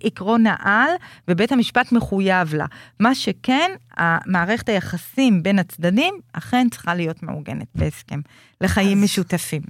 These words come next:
Speaker 2: אז חברים, אנחנו אוהבים להתעצל,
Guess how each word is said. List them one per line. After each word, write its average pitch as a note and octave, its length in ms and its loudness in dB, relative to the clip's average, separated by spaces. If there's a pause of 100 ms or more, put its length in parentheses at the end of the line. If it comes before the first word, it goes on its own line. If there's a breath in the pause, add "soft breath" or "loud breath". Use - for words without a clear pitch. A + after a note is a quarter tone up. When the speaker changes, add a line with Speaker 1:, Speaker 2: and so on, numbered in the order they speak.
Speaker 2:
אז - 60 -20
חברים, G3 800 -2 (1300)
אנחנו G#3+ 640 0
אוהבים G#3+ 460 2
להתעצל, C4+ 920 -2